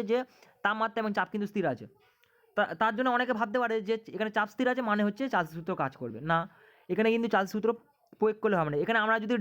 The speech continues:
ডাইরেক্ট অ্যাভোগাড্রোর সূত্র প-, ইউজ করি তাহলে আমাদের অ্যান্সার বেরিয়ে যাবে, ঠিক আছে? এবার আমাদের,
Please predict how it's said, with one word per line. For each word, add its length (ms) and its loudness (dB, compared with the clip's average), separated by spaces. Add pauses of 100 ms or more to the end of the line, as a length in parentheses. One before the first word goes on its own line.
ডাইরেক্ট 320 -2
অ্যাভোগাড্রোর 480 0
সূত্র 160 0 (100)
প-, 120 -16 (120)
ইউজ 180 2 (100)
করি 180 2
তাহলে 180 2
আমাদের 160 0
অ্যান্সার 320 0
বেরিয়ে 300 2
যাবে, 160 -8 (340)
ঠিক 160 2
আছে? 120 -4 (420)
এবার 160 2
আমাদের, 160 2